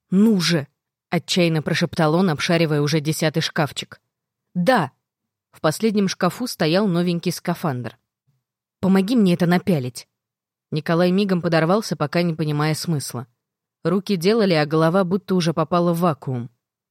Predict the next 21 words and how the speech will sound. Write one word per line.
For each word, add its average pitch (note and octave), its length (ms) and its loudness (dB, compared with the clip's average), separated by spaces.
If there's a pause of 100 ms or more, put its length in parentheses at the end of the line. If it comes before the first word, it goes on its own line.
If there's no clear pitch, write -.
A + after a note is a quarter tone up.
(120)
Ещё E3+ 260 -4
десять F3+ 360 -2
минут F3 320 -2
или D#3 120 0
полчаса, D#3 680 -2 (400)
и D3+ 80 -2
это D#3 200 -2
станет D#3+ 400 -4
реальностью. D3 680 -2 (480)
Ворс D#3+ 320 -2
с - 80 -16
трудом F3+ 340 0
попал D#3+ 320 2
ногой D3+ 320 0
в C#3 60 -8
ботинок, F3 500 -2
но D3 100 -2
дальше E3 320 0
дело D#3 240 0
пошло D3+ 360 -2
лучше. - 420 -6